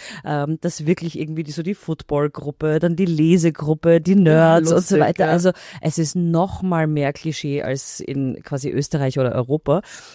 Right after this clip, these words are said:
Speaker 1: Und wenn ich mir dann solche Folgen anschaue, denke ich halt an meine Zeit in
Speaker 2: Mhm.
Speaker 1: Amerika, weil es halt wirklich so ist. Ob's jetzt Eishockey oder
Speaker 2: Ja.
Speaker 1: Football oder Baseball ist, ist ja vollkommen wurscht.
Speaker 2: Also dann ist diese Serie auf jeden Fall eine große Empfehlung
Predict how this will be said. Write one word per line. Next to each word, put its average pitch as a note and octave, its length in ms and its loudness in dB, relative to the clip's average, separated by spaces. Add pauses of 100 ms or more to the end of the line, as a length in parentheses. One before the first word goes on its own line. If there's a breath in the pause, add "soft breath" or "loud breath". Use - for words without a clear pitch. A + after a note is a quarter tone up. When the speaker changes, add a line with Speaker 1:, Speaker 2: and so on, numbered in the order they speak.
Speaker 1:
Und D#3+ 180 -2
wenn E3 100 4
ich F3+ 100 -2
mir G3 60 0
dann F3 120 -2
solche F3 260 0
Folgen E3+ 380 0
anschaue, F3 420 0
denke E3 300 -4
ich - 140 -12
halt E3 180 -2
an D#3+ 280 -2
meine D#3 340 -2
Zeit D3+ 340 -4
in D#3 60 -6
Speaker 2:
Mhm. D3+ 40 -4
Speaker 1:
Amerika, C#3 640 -2 (340 loud breath)
weil D3 80 2
es D3 100 0
halt C#3+ 360 -2
wirklich G3 340 2
so D3+ 120 -4
ist. C3+ 180 -2
Ob's - 180 -8
jetzt E3 220 -6
Eishockey F3 500 -2
oder D#3+ 120 0
Speaker 2:
Ja. F3+ 340 4
Speaker 1:
Football E3+ 260 4
oder E3 160 4
Baseball E3 480 0
ist, E3+ 140 -2
ist F3 100 -2
ja E3 80 0
vollkommen F#3+ 640 0
wurscht. E3 300 2
Speaker 2:
Also F#3 200 -2
dann F3+ 160 -4
ist F#3 180 -8
diese E3 200 -10
Serie D3 320 -6
auf C#3+ 100 -12
jeden C#3 240 -10
Fall B2+ 240 -10
eine C3+ 220 -10
große E3+ 560 0
Empfehlung D#3+ 260 0